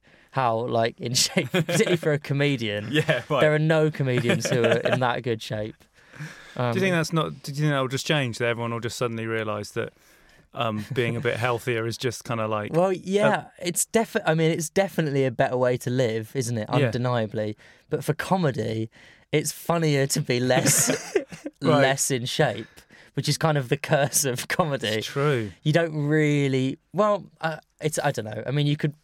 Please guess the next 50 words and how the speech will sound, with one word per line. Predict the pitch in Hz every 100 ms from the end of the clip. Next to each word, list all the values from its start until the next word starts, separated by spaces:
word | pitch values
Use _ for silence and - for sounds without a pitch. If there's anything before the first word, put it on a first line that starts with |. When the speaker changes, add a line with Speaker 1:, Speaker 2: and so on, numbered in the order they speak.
| -
Speaker 1:
have | 143 147
examples | 131 131 127 127 117
on | 120
both | 113 117
sides | - 120 110 107
'cause | 123 110 - - - _
Joel's | 151 131 120
obviously | 110 110 117
doing | 113 113
very | 113
well | 113 113
and | 113
he's | 117 120
in | 113
great | 113 113 120
shape. | - 110 -
But | - - - -
if | 139 147
you |
look | 156 165 160
at |
most | 127 131 127 117 - -
household | - 123 120 131 117
name | 113 113
comedians, | 117 123 123 113 107 107 131
Speaker 3:
true. | 120
Speaker 1:
they're | 123
not | 135 147 123
in | 117 113
great | 123 117 -
shape. | 123 107
It's | 160 -
to | 160
do | 180
with, | 170
like, | 151 131
status, | - - 156 160 - 110 -
and | 117 110 110
Speaker 2:
Right. | 117 113 -
Speaker 1:
you | - 135
kind | - 151 147
of |
Speaker 2:
Mm. | 127
Speaker 1:
wanna | 135
be | 123 127
low | 127 135 131
status | - 135 131 - 107 -
if | 107
you're | 120 113
Speaker 2:
Right. | 117